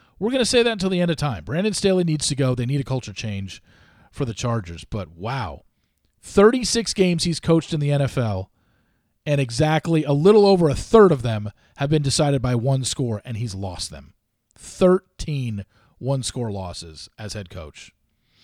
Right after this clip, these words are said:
It's, it's gonna cost him his job, unfortunately. Anyway, thank you all for listening. I really appreciate it. Please follow me on Apple Podcasts. Also, rate and review.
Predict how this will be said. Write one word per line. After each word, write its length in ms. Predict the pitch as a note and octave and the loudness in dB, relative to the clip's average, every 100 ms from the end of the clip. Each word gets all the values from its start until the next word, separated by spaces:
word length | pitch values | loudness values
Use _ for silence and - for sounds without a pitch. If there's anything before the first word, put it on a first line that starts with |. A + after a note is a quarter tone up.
| - - - - _ _ _ _ _ _ _ | -20 -20 -20 -20 _ _ _ _ _ _ _
It's, 580 | C#3 B2 - - - - _ _ _ _ _ _ _ | -8 -4 -4 -4 -6 -10 _ _ _ _ _ _ _
it's 160 | D#3+ C#3 | -10 0
gonna 200 | - A3 | 4 4
cost 280 | E3 D#3+ - | 4 2 0
him 100 | C3 | -6
his 120 | G2 | -8
job, 340 | A#2+ G2 E2+ | -10 -10 -10
unfortunately. 680 | E2+ E2 F2+ D#2+ E2 C#2 - _ _ _ _ _ _ _ _ _ - | -14 -14 -16 -16 -20 -20 -20 _ _ _ _ _ _ _ _ _ 0
Anyway, 320 | F3+ D#3 C3+ | 4 4 4
thank 220 | F3 G#3 | 4 4
you 120 | F#3 E3+ | 4 4
all 100 | C3+ | 4
for 100 | C#3+ | 2
listening. 380 | C#3 D3+ C#3+ C#3+ | 0 0 -4 -2
I 80 | |
really 260 | C#3+ D#3 F3 | 0 4 2
appreciate 400 | D#3 C#3 - C3 | 2 -2 2 0
it. 60 | B2+ | 0
Please 180 | F#3+ | -4
follow 240 | - D#3+ C3+ | 0 -2 -2
me 120 | B2+ | -4
on 80 | A#2 | -6
Apple 200 | G#2 F#2+ | -6 -8
Podcasts. 440 | G#2 G2+ G#2+ G2+ B2 | -10 -10 -10 -12 -8
Also, 420 | C3+ - G#2+ F#2+ _ - - - | -6 -6 -6 -8 _ -20 -20 -10
rate 340 | A#2+ D3+ D#3+ | 2 2 2
and 120 | C#3+ | -2
review. 480 | B2+ A2+ C3 D3 D3 | -4 -2 0 0 0